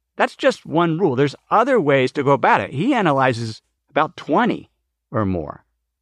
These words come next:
There are a number of risk factors when it comes to retirement. There's the withdrawal rate. There's how long are you gonna live in terms of retirement length. There's portfolio returns. How does the portfolio do? What are the volatility of the returns?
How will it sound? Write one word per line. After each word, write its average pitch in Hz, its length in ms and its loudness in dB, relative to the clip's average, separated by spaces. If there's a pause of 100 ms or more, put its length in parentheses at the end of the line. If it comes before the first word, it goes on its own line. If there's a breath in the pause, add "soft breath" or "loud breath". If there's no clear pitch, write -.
(260)
There 226 160 -4
are 180 260 2
a 156 120 -2
number 147 400 2
of 113 120 -4
risk 143 240 0
factors 110 500 0
when 110 120 -2
it 104 100 -6
comes 101 280 -4
to 113 100 -12
retirement. 107 520 -4
There's 87 260 -6
the - 80 -10
withdrawal 98 600 -2
rate. 143 440 -2 (560)
There's 95 380 0
how 98 260 -2
long 117 280 0
are 127 40 0
you 123 100 -2
gonna 131 240 0
live 139 420 2
in 123 100 -4
terms 104 220 -8
of 101 60 -10
retirement 101 460 -2
length. 165 340 -4 (720)
There's 208 300 0 (720)
portfolio 214 480 2
returns. 240 520 -2
How 123 140 -2
does 147 180 -2
the 147 80 -12
portfolio 175 540 -2
do? 180 380 -6 (560)
What - 120 -6
are 247 60 0
the 240 60 2
volatility 220 680 2
of 135 80 2
the 214 60 -6
returns? 85 580 -6